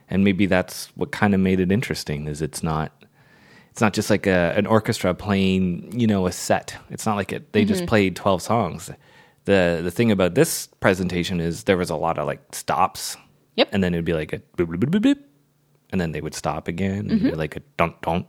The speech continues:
Speaker 1: dun, and then finally we go into, like, a song. So it's very sporadic. And I think it's the moments that the orchestra, like, stopped is when I started, my eyes shift back to the movie, and then I was like, "Oh, wait, I gotta watch the symphony."
Speaker 2: Mm-hmm.
Speaker 1: Yeah.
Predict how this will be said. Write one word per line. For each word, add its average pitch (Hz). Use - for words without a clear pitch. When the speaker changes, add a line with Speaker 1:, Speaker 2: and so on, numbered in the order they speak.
Speaker 1:
dun, 123
and -
then -
finally -
we -
go -
into, -
like, -
a -
song. -
So -
it's 90
very 135
sporadic. -
And 92
I 95
think 127
it's 120
the 110
moments 101
that 95
the 85
orchestra, 85
like, 76
stopped -
is 82
when 78
I 73
started, 78
my 78
eyes 78
shift -
back -
to 82
the 80
movie, 78
and 76
then 76
I 76
was -
like, -
"Oh, 120
wait, 107
I -
gotta -
watch -
the -
symphony." -
Speaker 2:
Mm-hmm. 220
Speaker 1:
Yeah. -